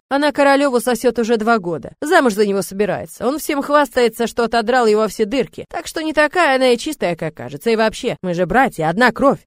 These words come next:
Разве не помнишь, что я для тебя сделал?» «Помню». Бурчу, опускаю, понимая, что не свезло. Да и слова про сладкого Королева набатом бьют мозги. Мне казалось, она другая. Иллюзия. «Так ты со мной?»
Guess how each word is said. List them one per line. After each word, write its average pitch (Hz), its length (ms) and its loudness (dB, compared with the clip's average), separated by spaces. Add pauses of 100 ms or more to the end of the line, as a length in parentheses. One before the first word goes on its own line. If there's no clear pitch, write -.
Разве 214 300 2
не 214 120 0
помнишь, 311 360 0
что - 180 -8
я 180 280 0
для 190 160 -4
тебя 190 300 -2
сделал?» 160 380 -8 (140)
«Помню». 151 440 -6 (200)
Бурчу, 233 360 -8
опускаю, 156 460 -6
понимая, 160 380 -10
что - 180 -16
не 156 80 -12
свезло. 165 440 -12 (180)
Да 233 120 -2
и 233 40 -2
слова 226 300 -2
про 185 120 -6
сладкого 175 380 -6
Королева 175 600 -4
набатом 175 500 -6
бьют 156 180 -10
мозги. 151 400 -12 (160)
Мне 214 160 -6
казалось, 190 480 -6
она 175 140 -6
другая. 170 420 -8 (440)
Иллюзия. 135 540 -12 (320)
«Так 220 200 2
ты 247 100 2
со 233 180 6
мной?» 262 320 2